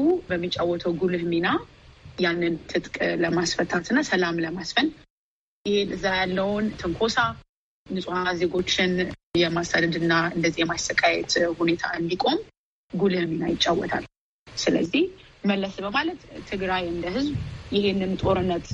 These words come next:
እንዲያበቃ እንደ ኢትዮጵያውያን ከኢትዮጵያ ወንድምና እህቶቹ ጋር ለመኖር ቀጣዩን ምዕራፍ ለመክፈት ትልቅ ትልቅ ሚና ይጫወታል። ያ ደግሞ መሆን የሚችለው ህወሓት አሁን ከለው ማናለበኝነት እንቅስቃሴ መገታት ሲችል፣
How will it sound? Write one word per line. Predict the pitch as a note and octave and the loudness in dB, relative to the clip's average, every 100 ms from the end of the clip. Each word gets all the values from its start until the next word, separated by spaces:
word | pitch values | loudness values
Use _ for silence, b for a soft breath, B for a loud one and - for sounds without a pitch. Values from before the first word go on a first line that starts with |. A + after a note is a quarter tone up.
| E3+ | -4
እንዲያበቃ | F#3 F3+ E3+ F3 - - D4+ - _ _ _ | 0 0 0 -2 0 0 -2 -12 _ _ _
እንደ | - G3+ G3 | -10 -4 0
ኢትዮጵያውያን | G#3+ A#3 G#3 G3 F3+ F#3+ A#3+ | 0 -2 -2 -2 0 -2 -2
ከኢትዮጵያ | - F3+ E3+ F#3+ A3 | -6 -8 -8 -2 0
ወንድምና | F#3 F3 D#3+ D#3+ | 2 0 0 0
እህቶቹ | E3 E3 - E3+ | 0 -2 -6 -4
ጋር | E3+ E3 | 0 0
ለመኖር | E3 E3 G#3+ F#4 - - - - | 2 2 2 0 -4 -16 -20 -8
ቀጣዩን | - F#3 F#3+ F#3+ G3 F#3+ | -6 -2 0 0 0 0
ምዕራፍ | F3+ D#3+ D#3+ F3 E3+ - | 0 0 0 -2 -2 0
ለመክፈት | E3+ F3 F3+ - D4 - | 0 0 0 0 -2 -2
ትልቅ | - E3 F3 | -4 -2 -2
ትልቅ | - E3 E3+ D#3+ | -2 2 2 4
ሚና | D#3+ - | 2 2
ይጫወታል። | F#3 - F#3 A3+ E4 - E4 | 0 0 0 2 0 0 0
ያ | G#3 F3+ | 0 -2
ደግሞ | E3 E3+ A#3 F4 - - - | -8 -4 -2 -2 -6 -20 -6
መሆን | G#3 G#3 | -2 0
የሚችለው | G3 F#3+ - A#3+ C#4+ | 0 -2 -2 0 0
ህወሓት | B3 F#3+ F3 F3 G#3+ - _ _ _ - | -2 -2 -2 0 -2 -4 _ _ _ -4
አሁን | F3+ F3+ G3+ F#3+ | -2 0 0 0
ከለው | G3 F3 F#3+ A3+ B3 - _ F3 | 0 2 2 0 -2 -8 _ -2
ማናለበኝነት | F3+ E3+ E3 D#3+ E3 E3 D#3 D#3+ D#3+ - | 0 2 0 0 0 0 0 -2 -2 0
እንቅስቃሴ | D#3+ G3+ - F3+ E3 F3 - E3 F#3 | -2 0 -2 0 0 0 2 2 2
መገታት | E3+ D#3+ D#3+ D#3+ D#3+ | 0 0 -2 -4 -6
ሲችል፣ | - - - | -2 0 -2